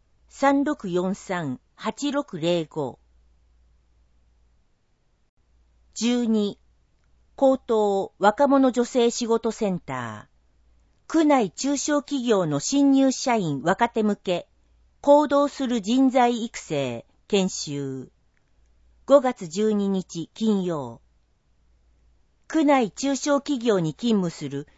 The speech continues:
新入社員から入社三年目までの若手社員が、自ら考え、自ら行動する、イコール、自立行動できる人材になるための研修を開催します。若手社員自らが、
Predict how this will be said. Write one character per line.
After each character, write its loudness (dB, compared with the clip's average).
新 0
入 0
社 -2
員 0
か -4
ら -2
入 2
社 -2
三 2
年 4
目 4
ま 2
で -4
の -4
若 -4
手 -6
社 -2
員 -2
が、 -8
自 2
ら 0
考 -2
え、 -2
自 -2
ら 0
行 0
動 -2
す -14
る、 -8
イ -8
コ 2
ー -4
ル、 -8
自 0
立 -6
行 2
動 -2
で -4
き -6
る -2
人 0
材 -4
に 2
な 2
る -4
た -4
め 2
の 0
研 0
修 -6
を 0
開 -4
催 -8
し -12
ま -6
す。 -20
若 2
手 -4
社 0
員 2
自 -4
ら -4
が、 -10